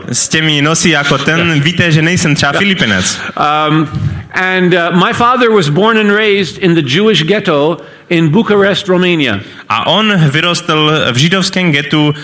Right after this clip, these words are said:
Speaker 1: v Bukarešti v Ru-, v Rumunsku.
Speaker 2: He came to Canada as a refugee in nineteen forty-nine.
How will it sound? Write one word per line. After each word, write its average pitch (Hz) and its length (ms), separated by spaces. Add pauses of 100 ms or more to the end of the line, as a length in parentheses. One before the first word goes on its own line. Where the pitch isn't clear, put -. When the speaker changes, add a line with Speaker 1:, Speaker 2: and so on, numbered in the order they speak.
(180)
Speaker 1:
v 110 120
Bukarešti 131 560
v 117 80
Ru-, 120 180
v 117 40
Rumunsku. 143 500 (120)
Speaker 2:
He 185 80 (100)
came 247 240
to 269 80 (180)
Canada 233 400
as 175 240
a 190 140
refugee 160 720 (180)
in 151 140
nineteen 190 520
forty-nine. 160 640